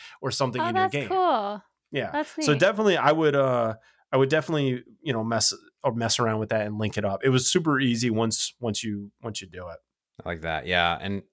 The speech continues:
Speaker 3: I think I, I downloaded it again just 'cause I saw it, because I was in the eShop,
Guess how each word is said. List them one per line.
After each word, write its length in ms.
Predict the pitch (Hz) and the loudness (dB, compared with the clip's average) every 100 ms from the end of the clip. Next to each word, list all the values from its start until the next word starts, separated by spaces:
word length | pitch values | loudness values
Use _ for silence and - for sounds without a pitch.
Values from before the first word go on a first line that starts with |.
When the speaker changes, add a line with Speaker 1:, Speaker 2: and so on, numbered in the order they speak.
| _ _ _ _ _ | _ _ _ _ _
Speaker 3:
I 80 | 101 | -2
think 200 | 131 185 - - | 0 -2 -12 -8
I, 240 | 101 - 101 | -6 -2 0
I 60 | |
downloaded 360 | 104 120 127 110 98 | 2 2 4 4 4
it 40 | |
again 200 | 90 92 | 2 0
just 120 | 90 | 0
'cause 100 | - | -2
I 40 | 82 | -2
saw 400 | - 101 104 90 | 0 2 2 2
it, 60 | |
because 260 | 87 95 98 | -2 -6 -6
I 100 | 87 | -2
was 200 | 110 113 | -2 -2
in 460 | - 135 143 151 143 _ _ - - _ | -2 0 0 -2 -6 _ _ -20 -20 _
the 140 | - - | -8 -4
eShop, 680 | 135 175 - 87 76 73 | 0 0 2 -2 -4 -12